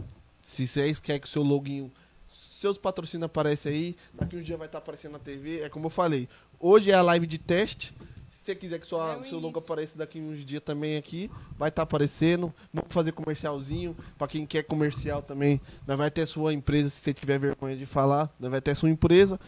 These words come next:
Speaker 1: Faz um vídeo da sua empresa, faz um marketing da sua empresa. Então, entre em contato com nós. Vai ter comercialzinho,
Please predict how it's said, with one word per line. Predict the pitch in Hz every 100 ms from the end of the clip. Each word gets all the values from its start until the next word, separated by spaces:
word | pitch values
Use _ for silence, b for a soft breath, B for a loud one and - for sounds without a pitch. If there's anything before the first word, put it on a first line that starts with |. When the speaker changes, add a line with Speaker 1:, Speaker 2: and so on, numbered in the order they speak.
| B B
Speaker 1:
Faz | - 170 165
um | 156
vídeo | 156 190 170
da | 156
sua | 143 147
empresa, | 139 - 165 170 160 139 -
faz | - 143
um | 143
marketing | 139 147 147 135
da | 135
sua | -
empresa. | 135 131 139 156 156 156 B B B -
Então, | 151 156 151
entre | 156 160
em |
contato | 165 147 147 -
com | 151
nós. | 143 139 156 165 - B B B B B - - - - -
Vai | 135
ter | 156
comercialzinho, | 165 156 147 151 131 131 - 160 151